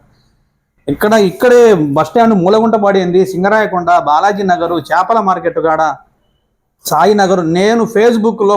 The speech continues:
పోస్ట్ పెడితే నూట ఒకటి మంది షేర్ చేశారు, మామూలుగా ముప్పై ఎనిమిది మంది, ముప్పై తొమ్మిది మంది షేర్ చేశారు సార్. వంద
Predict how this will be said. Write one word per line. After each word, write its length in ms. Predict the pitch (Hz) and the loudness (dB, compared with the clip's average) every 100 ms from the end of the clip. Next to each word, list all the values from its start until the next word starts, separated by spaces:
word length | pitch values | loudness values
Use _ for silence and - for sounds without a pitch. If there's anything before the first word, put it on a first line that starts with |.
| 202 | 0
పోస్ట్ 260 | 214 220 220 | -2 -2 -2
పెడితే 360 | 180 165 - 202 165 - _ _ _ _ _ _ _ _ _ _ - | -2 -4 -2 -2 -2 -6 _ _ _ _ _ _ _ _ _ _ -2
నూట 300 | 180 233 240 214 | 0 2 2 2
ఒకటి 260 | 208 214 196 | 2 0 0
మంది 220 | 190 240 254 214 - | 0 0 2 2 2
షేర్ 200 | 233 233 214 | 2 4 2
చేశారు, 260 | 185 190 180 | 2 0 2
మామూలుగా 300 | 220 214 196 170 160 156 | 0 2 2 2 2 0
ముప్పై 260 | 175 - 220 | -2 0 2
ఎనిమిది 220 | 202 202 190 | 2 2 0
మంది, 140 | 226 | -2
ముప్పై 260 | 214 196 196 185 | -2 -2 -2 0
తొమ్మిది 200 | 180 170 | -2 -2
మంది 140 | 190 233 226 | 0 -2 0
షేర్ 180 | 208 185 | -2 0
చేశారు 240 | 180 170 147 | 0 0 -2
సార్. 160 | 151 - _ - _ _ _ _ _ _ | -6 -8 _ -20 _ _ _ _ _ _
వంద 200 | 185 208 | -2 0